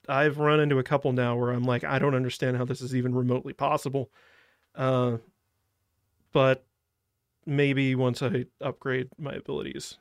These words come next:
it'll be different. And that's such a cool thing to be in a Kirby game, that there's, like, this upgrade system and, like, you, you're building up a town of Waddle Dees, and that's really cute.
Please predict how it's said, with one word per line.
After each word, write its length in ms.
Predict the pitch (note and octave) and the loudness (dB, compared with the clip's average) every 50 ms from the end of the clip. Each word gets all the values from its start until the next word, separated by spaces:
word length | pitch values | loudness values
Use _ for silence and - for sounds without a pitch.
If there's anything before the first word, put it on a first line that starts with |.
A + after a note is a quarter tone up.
| _ - | _ -10
it'll 160 | D#3 C3+ C#3 | -8 -6 -6
be 120 | E3 C#3 | -4 -4
different. 360 | B2+ D3 C3+ - - B2 - - _ - - - - - _ - | -4 -6 -6 -8 -10 -14 -14 -16 _ -20 -20 -20 -20 -10 _ 0
And 120 | D#3 G#3 | 2 2
that's 240 | A#3 A3+ - - - _ _ _ _ - | 2 2 -2 -8 -16 _ _ _ _ -2
such 280 | - - C4 C4 - | 2 2 4 4 4
a 120 | B3+ A#3+ F#3+ D#3 - | 2 0 -2 -4 -8
cool 300 | - - B3+ A#3+ A#3 A3+ | -6 -4 -2 0 0 0
thing 440 | - - A#3+ A3+ F3+ D#3+ C3+ E3 - - | 2 2 4 4 4 2 0 -2 -6 -6
to 80 | C#3 | -4
be 80 | C3+ D#3 | -2 0
in 80 | D#3+ D3+ | 0 0
a 40 | C#3+ | 0
Kirby 320 | - F3 F3+ D#3+ D3 B2+ | 0 0 0 0 0 0
game, 340 | C3 C3 B2+ B2 A#2+ B2 B2+ - | 0 0 0 0 -2 -4 -4 -4
that 120 | C#3+ - | -2 0
there's, 180 | D3+ B2+ B2 D3 | 0 -2 0 0
like, 200 | C#3+ C3+ B2+ - | -2 -2 0 0
this 300 | D3 C3 - - - - _ - _ _ _ _ _ - | -2 -2 -2 -6 -10 -14 _ -20 _ _ _ _ _ -2
upgrade 400 | E3 E3 E3 - D#3 C#3 B2+ - | -2 -2 0 2 2 2 2 0
system 400 | - C#3 B2 - - C3 B2+ B2 | -2 -6 -4 -2 -2 0 0 0
and, 100 | B2 B2+ | 0 0
like, 260 | B2+ B2+ B2 B2 - | 0 0 0 0 -2
you, 140 | C#3 B2 C3+ D3+ - - | -4 -4 -4 -6 -10 -6
you're 120 | D#3 C3 B2 | -4 -2 0
building 360 | - C#3+ C#3+ C3+ C#3+ C#3 C#3+ | 2 2 2 4 2 2 0
up 100 | C#3 - | 0 -2
a 60 | C#3 | -4
town 580 | - - - C#3+ D3+ D3+ C3+ C3 B2+ B2 B2 - _ _ _ _ _ _ _ _ - | -6 -6 -6 -4 -2 0 0 0 0 -2 -6 -8 _ _ _ _ _ _ _ _ 2
of 580 | C#3 C3+ C3+ C#3 B2+ B2 B2 - - - - - _ - | 4 4 4 4 2 0 -4 -8 -16 -20 -20 -20 _ 2
Waddle 240 | C#3+ D3 C#3+ C#3+ C3+ | 4 4 4 4 2
Dees, 500 | B2+ D3+ D3+ C3+ C3 A#2+ - - - - _ _ _ _ _ _ _ - | 0 -2 -2 -2 -2 -4 -6 -8 -12 -18 _ _ _ _ _ _ _ -6
and 560 | D#3 B2+ C3 C3 B2 B2 B2 B2 B2 B2 B2 - - | -2 -2 0 0 0 0 0 0 -2 -4 -6 -4 -2
that's 240 | C#3 C3 B2+ - D#3 | -2 -2 0 0 0
really 160 | C#3 C3+ B2+ | 0 0 0
cute. 340 | - - D#3 D3+ D3+ - | -2 -2 -2 -2 -2 -4